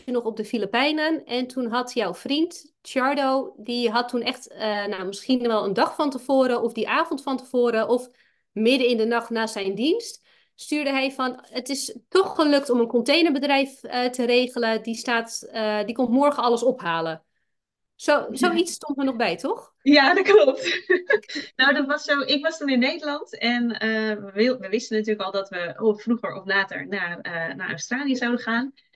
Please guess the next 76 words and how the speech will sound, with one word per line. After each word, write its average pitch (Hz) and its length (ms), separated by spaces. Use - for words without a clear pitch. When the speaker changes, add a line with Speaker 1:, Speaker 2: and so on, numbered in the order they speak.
Speaker 2:
En 220 420
het 214 100
was 240 120
best 277 160
wel 285 80
een 269 80
gedoe 254 260
om 262 120
op 233 100
dat 240 140
moment 220 240
containers 208 440
te - 80
krijgen. 151 260
Dat 180 100
was 220 180
in 226 80
de 185 80
tijd 233 280
dat 208 160
er 208 180
dat 196 180
gedoe 208 200
was 208 160
met 196 200
dat - 180
allemaal 185 280
boten 226 280
vastlagen 202 800
en, 175 280
eh, - 80
nou 165 60
ja, - 180
containers 220 440
niet, 220 300
niet 214 160
te 220 60
krijgen 226 360
waren. 196 340
Dus - 420
het - 40
was 247 140
heel 285 180
moeilijk 285 280
om 240 140
het, 233 140
eh, 226 140
voor 240 120
een 220 60
beetje 233 280
een 214 60
normale 208 340
prijs, 208 320
en 208 80
normaal 185 280
is - 120
al 180 120
heel 180 200
erg 175 140
duur 175 200
hoor. 190 160
Ik 220 120
geloof 180 220
dat 180 100
het 170 100
echt 170 100
negenduizend 170 600
euro 175 160
was 147 180
of - 60
zo. - 120
Dat 180 100
is - 100
echt - 180
niet, 180 240
eh, 160 200